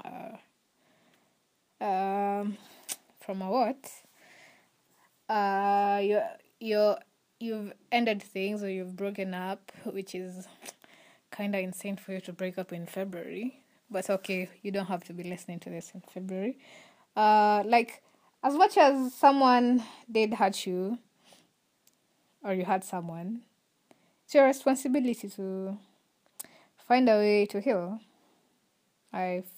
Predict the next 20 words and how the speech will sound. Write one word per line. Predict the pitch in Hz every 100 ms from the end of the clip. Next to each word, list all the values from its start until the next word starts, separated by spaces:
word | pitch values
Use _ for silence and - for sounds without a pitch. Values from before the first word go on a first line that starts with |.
| - -
feel | 175
like, | 175 170 190 - - - - -
yeah. | 214 202 190 196 - - -
<laughs> | 269 - 269 240 - - - - - - - - - -
You | 247
don't | 277
have | 285 254
to | 254 226
agree | 214 220 214
with | 196 - 202
me, | 196 233
you | 226
can | 226 196
disagree | 185 - 190 202 202
with | 196 185 190
me, | 190 220 240
but, | 208 196 196 208
uh, | 196 190 190 196 _ _ _ _ _ - -
somehow, | - 403 440 349
somewhere, | 330 277 262 254 247 240 226 220 196 180 170 196 254